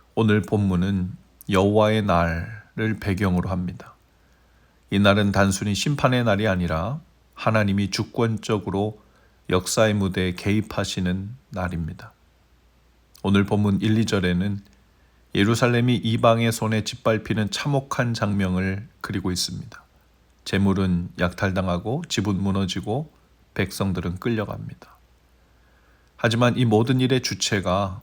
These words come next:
다름 아닌 하나님이심을 성경은 숨기지 않습니다. 하나님은 세우는 분이시지만 또한 무너뜨리는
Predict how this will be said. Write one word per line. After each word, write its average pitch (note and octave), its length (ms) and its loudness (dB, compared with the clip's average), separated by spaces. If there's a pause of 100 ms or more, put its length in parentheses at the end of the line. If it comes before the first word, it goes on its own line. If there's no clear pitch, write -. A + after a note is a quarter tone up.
(200)
다름 G#2 260 0
아닌 G#2 260 2
하나님이심을 B2 1000 0
성경은 B2+ 800 -2
숨기지 A2 420 -4
않습니다. F#2+ 640 -6 (840)
하나님은 G2+ 460 2
세우는 C#3 760 0
분이시지만 F#2 880 -2
또한 A2 440 -2 (520)
무너뜨리는 G2 880 0